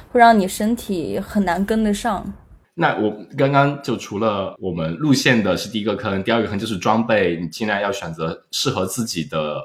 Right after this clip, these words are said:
Speaker 2: 呃，体型以及适合自己，比如说五天以及十五天，甚至更长的，你要选择一个容量适当的一个背负系统，一个，呃，徒步包，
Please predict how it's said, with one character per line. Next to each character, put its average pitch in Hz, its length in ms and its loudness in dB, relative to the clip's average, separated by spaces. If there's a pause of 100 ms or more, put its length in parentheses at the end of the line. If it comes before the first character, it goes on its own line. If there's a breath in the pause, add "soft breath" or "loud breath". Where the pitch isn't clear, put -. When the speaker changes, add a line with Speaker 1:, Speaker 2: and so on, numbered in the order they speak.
(120)
Speaker 2:
呃， 78 300 -8
体 - 160 -8
型 85 340 -6
以 98 140 -2
及 82 180 -8
适 82 160 -8
合 95 140 -4
自 - 180 -10
己， 78 320 -4 (320 soft breath)
比 - 80 -14
如 85 60 -6
说 104 100 2
五 85 140 -2
天 107 300 -4
以 95 120 -2
及 85 460 -2
十 - 180 -6
五 98 140 -4
天， 95 480 -4
甚 95 220 -4
至 85 240 -2
更 107 180 0
长 80 240 -6
的， 90 120 0
你 82 120 -2
要 85 80 -2
选 80 180 -6
择 80 140 -4
一 85 80 2
个 87 140 -2
容 82 180 -2
量 101 100 0
适 - 160 -6
当 101 160 -2
的 82 120 0
一 80 80 -2
个 87 120 -4
背 110 140 -2
负 - 140 -4
系 - 120 -4
统， 82 240 -6
一 80 60 -10
个， 82 240 -2 (320 loud breath)
呃， 73 520 -8 (200)
徒 - 100 -12
步 110 160 -6
包， 113 340 4